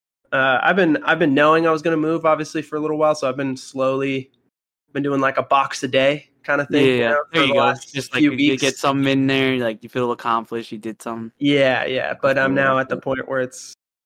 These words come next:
Speaker 1: we're, uh, we're right on the home stretch, so I gotta finish it up.
Speaker 2: There you go. Well, speaking of packing, bro,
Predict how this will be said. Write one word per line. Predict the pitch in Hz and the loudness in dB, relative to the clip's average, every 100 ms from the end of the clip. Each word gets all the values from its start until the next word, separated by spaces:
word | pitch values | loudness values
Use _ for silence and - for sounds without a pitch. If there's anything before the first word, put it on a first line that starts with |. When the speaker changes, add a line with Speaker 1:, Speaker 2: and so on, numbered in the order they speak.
| _ | _
Speaker 1:
we're, | 139 127 127 | -8 -6 -6
uh, | 127 139 | -8 -12
we're | 139 135 | -12 -6
right | 135 131 | -2 -2
on | 131 127 127 - - | 0 -2 -4 -10 -6
the | 139 | -4
home | 135 127 | -2 -4
stretch, | - 127 123 - | -6 -6 -6 -6
so | 135 | -6
I | |
gotta | 131 123 | -4 -6
finish | - 127 127 | -6 -10 -10
it | - | -6
up. | - - _ _ _ _ _ | -6 -8 _ _ _ _ _
Speaker 2:
There | 123 120 | -6 -4
you | 127 | -2
go. | 143 123 | -2 0
Well, | 120 131 143 | 2 2 0
speaking | - - 160 170 160 | -8 -2 0 2 0
of | 139 | 0
packing, | 151 160 156 127 | 0 0 0 -4
bro, | 117 113 | -2 -4